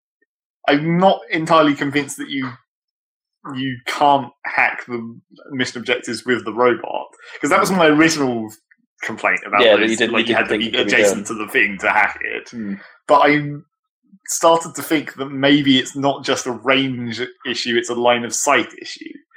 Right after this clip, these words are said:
Speaker 2: Oh,
Speaker 1: 'Cause
Speaker 2: okay.
Speaker 1: I, when I thought that guy with the robot on that mission with the thing in the truck wasn't,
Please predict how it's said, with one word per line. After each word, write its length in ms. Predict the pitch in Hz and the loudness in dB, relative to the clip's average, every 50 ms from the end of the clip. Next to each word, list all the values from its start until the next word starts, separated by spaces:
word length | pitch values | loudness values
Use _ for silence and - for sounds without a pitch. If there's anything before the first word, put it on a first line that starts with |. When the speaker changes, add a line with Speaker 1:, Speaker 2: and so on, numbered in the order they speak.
| - - - | -20 -8 0
Speaker 2:
Oh, 160 | 101 101 104 | 2 4 6
Speaker 1:
'Cause 140 | 143 160 156 | 6 6 6
Speaker 2:
okay. 80 | 165 165 | 6 6
Speaker 1:
I, 80 | 165 160 | 6 6
when 120 | 175 190 | 6 6
I 80 | 202 - | 4 4
thought 300 | - - 190 180 170 170 | 4 4 4 4 4 4
that 200 | 151 - - 143 | 2 2 2 4
guy 220 | 160 156 151 147 | 4 6 8 8
with 200 | 139 139 135 123 | 6 6 4 2
the 80 | 135 127 | 0 0
robot 360 | 127 135 139 127 127 123 120 | 2 2 2 4 2 2 2
on 120 | 123 123 | 2 2
that 200 | 120 120 - 131 | 2 2 2 0
mission 240 | 131 120 - - 120 | -2 -4 -4 -4 -6
with 140 | 120 117 110 | -6 -6 -6
the 60 | 113 | -6
thing 220 | - - 139 120 | -6 -4 -4 -4
in 120 | 120 113 110 | -2 -4 -6
the 60 | 110 | -6
truck 560 | 107 - 143 131 104 - - - - - - - - _ _ - 143 135 | -4 0 2 2 2 2 0 -4 -8 -10 -12 -12 -12 _ _ -14 -10 -6
wasn't, 420 | 120 110 117 107 110 117 113 110 | -4 -4 -4 -4 -6 -8 -12 -12